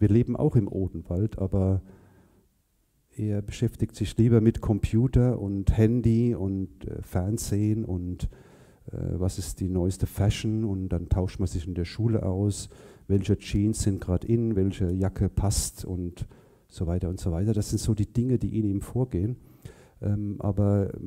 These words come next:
dass er, äh, die Motivation hätte, nach draußen zu gehen, auf den Baum zu klettern oder Erde,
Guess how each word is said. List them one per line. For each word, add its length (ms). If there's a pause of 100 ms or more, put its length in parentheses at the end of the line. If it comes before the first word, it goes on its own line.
(160)
dass 200
er, 200
äh, 140 (180)
die 80
Motivation 600
hätte, 200
nach 160
draußen 440
zu 140
gehen, 240
auf 160
den 120
Baum 280
zu 140
klettern 500
oder 320
Erde, 380